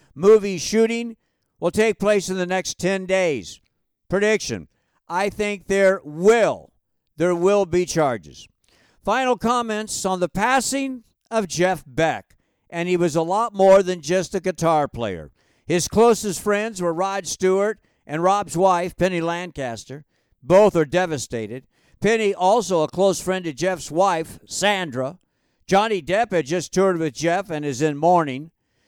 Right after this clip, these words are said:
Jeff was also a huge, huge animal activist and an active member of the Folly Wildlife Rescue Trust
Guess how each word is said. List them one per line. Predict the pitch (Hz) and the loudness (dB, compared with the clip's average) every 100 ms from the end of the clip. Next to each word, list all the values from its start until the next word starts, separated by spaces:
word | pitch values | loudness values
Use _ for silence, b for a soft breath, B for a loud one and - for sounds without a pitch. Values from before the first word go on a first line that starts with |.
| _ | _
Jeff | - 196 208 | 0 2 2
was | 175 151 | -2 0
also | 202 208 180 185 | 2 2 -2 -4
a | 170 | -4
huge, | 151 - 262 294 196 131 | -4 -2 0 2 2 0
huge | 165 240 208 185 | -2 0 -2 -4
animal | 185 208 233 180 | -10 -8 -4 -4
activist | 165 208 196 151 117 135 - _ _ _ _ - | -2 -4 -6 -8 -6 -8 -10 _ _ _ _ -10
and | 156 | -8
an | 165 | -4
active | 214 240 214 175 | -4 -4 -4 -4
member | 190 202 208 | -4 0 0
of | 175 | 0
the | 143 | -4
Folly | 113 196 208 214 208 - | -4 0 0 0 -4 -6
Wildlife | - 110 170 208 185 185 180 - | -10 -2 0 0 -2 -4 -6 -8
Rescue | 135 190 214 - 185 175 | 0 2 2 -2 0 0
Trust | - 151 180 220 240 - | -2 -2 0 0 -4 -12